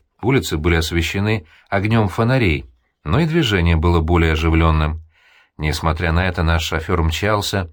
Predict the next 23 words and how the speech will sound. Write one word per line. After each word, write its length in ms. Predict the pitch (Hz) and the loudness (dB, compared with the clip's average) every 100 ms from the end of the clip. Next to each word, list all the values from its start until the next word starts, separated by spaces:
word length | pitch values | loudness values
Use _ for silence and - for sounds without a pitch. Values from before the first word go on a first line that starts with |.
| _ 82 | _ -4
распугивая 580 | 92 - 107 92 90 | -4 -4 -4 0 0
прохожих 680 | 85 95 87 117 101 90 - _ - _ | 0 -2 -2 -2 -2 -4 -8 _ -20 _
и 120 | 98 | -4
конные 420 | 90 123 107 101 95 | -2 0 2 2 0
экипажи 540 | 104 82 110 101 98 | -4 -2 -2 0 -4
так, 380 | 85 143 135 - _ _ _ | -2 -2 -2 -8 _ _ _
что 220 | - - | -10 -6
всего 280 | 73 90 92 | -4 -2 -2
за 160 | 85 92 | 0 0
несколько 400 | 90 92 85 87 | -2 -4 -4 0
минут 380 | 95 107 107 - _ _ | 0 -2 -4 -12 _ _
доставил 520 | 73 80 80 92 90 85 | -4 -4 -2 0 2 2
нас 300 | 92 92 82 | 0 -2 -2
до 180 | 90 | -2
здания 480 | 80 80 90 87 82 | 0 -2 -2 0 0
конторы 500 | 82 85 82 101 95 | 0 -2 0 0 0
на 140 | 90 90 | 0 0
Алеутской. 680 | 95 85 78 - 73 73 - _ _ _ _ _ _ - | 0 -2 -4 -6 -8 -10 -20 _ _ _ _ _ _ -6
Топоча 400 | 76 82 80 113 | -4 -2 0 -2
сапогами 600 | 101 85 85 101 98 85 | -2 -2 -2 0 0 -2
по 160 | 87 | 0
мрамору 420 | 85 92 87 87 82 | 0 0 0 0 -2
ступенек, 640 | - 85 123 123 117 | -2 -4 -2 -2 -4